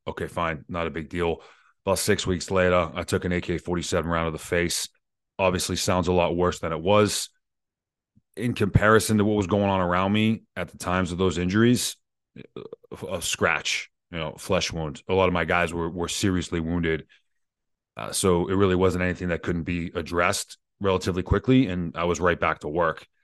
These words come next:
And then comes March of twenty thirteen. We had been there five and a half months. We were set to go home in a couple weeks. And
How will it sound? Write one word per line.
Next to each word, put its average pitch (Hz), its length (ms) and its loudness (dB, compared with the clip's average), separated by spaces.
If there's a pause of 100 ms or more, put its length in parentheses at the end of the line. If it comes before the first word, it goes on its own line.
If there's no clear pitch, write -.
(440)
And 101 160 2
then 113 240 8
comes 98 440 0
March 98 640 0
of 92 100 -6
twenty 95 240 -2
thirteen. 95 600 0
We 92 80 0
had 80 120 -2
been 90 140 0
there 90 180 2
five 90 260 2
and 87 100 0
a 80 40 -2
half 87 240 -2
months. 90 540 -2
We 98 100 -8
were 87 80 -4
set 85 220 -4
to 92 60 -6
go 87 100 -2
home 87 260 -2
in 85 80 -2
a 80 40 -4
couple 80 260 -2
weeks. 87 440 -4 (880)
And 82 380 -2